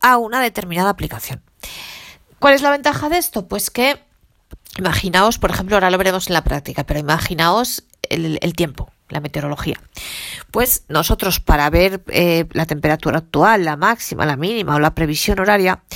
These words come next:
tendríamos, si no tuviéramos widgets activados, tendríamos que entrar, y es como lo hacemos hasta ahora, como lo hacíamos hasta ahora,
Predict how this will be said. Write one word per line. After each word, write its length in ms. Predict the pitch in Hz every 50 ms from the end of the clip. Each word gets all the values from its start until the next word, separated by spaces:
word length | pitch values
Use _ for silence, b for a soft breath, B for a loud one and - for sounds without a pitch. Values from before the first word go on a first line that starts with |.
| B B B B B B B B -
tendríamos, 540 | - 240 240 240 226 214 214 214 226 254 262
si 120 | - -
no 120 | 175 185 190
tuviéramos 380 | 220 214 220 202 190 202 208
widgets 600 | 208 226 226 202 220 285 - - - - - - - _ - -
activados, 640 | 214 214 - 247 233 262 269 285 320 311 - _
tendríamos 540 | - 226 190 175 180 185 190 196 226 247 -
que 80 | - 277
entrar, 420 | 240 233 - 214 190 214 247 - -
y 100 | - 175
es 100 | 160 156
como 200 | - - 165 151
lo 40 | 151
hacemos 280 | 156 - 151 - 160 165
hasta 180 | 156 - -
ahora, 220 | 175 240 277 262 208
como 160 | - 160 160
lo 60 | 156
hacíamos 400 | 151 - 220 208 165 139 151 -
hasta 180 | 151 - - 139
ahora, 180 | 135 - B